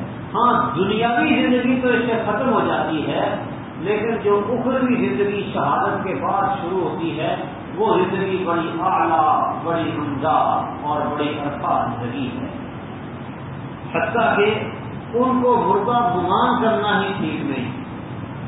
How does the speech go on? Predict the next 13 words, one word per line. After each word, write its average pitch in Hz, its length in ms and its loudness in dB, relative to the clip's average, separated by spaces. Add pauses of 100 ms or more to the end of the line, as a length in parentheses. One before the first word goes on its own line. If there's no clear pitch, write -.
(180)
یعنی 220 300 0
وہ 202 180 4
حیات 170 300 4
دنیا-، 208 760 2
دنیاوی 220 540 2
سے 226 100 4
کہیں 208 480 0
اعلیٰ 220 600 2 (180)
اور 190 180 4
بہتر 240 500 4
زندگی 180 500 0
جیتے 139 240 -2
ہیں۔ - 300 -4